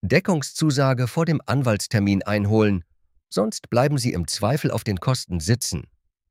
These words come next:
Übrigens, für Schäden, die Sie selbst in der Wohnung verursachen, ist nicht der Rechtsschutz zuständig,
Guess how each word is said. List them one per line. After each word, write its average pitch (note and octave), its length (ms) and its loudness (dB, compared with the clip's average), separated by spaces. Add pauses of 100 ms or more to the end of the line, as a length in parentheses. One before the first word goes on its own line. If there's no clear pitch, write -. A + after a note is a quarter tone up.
(120)
Übrigens, C3+ 500 4 (440)
für D3 180 4
Schäden, E3 440 0
die C3+ 100 2
Sie A#2 160 2
selbst A#2+ 380 -2
in A#2+ 100 -2
der G2 180 2
Wohnung C3+ 280 0
verursachen, A#2 600 2 (300)
ist - 220 0
nicht G3 240 0
der A2+ 160 2
Rechtsschutz - 540 -2
zuständig, B2 680 0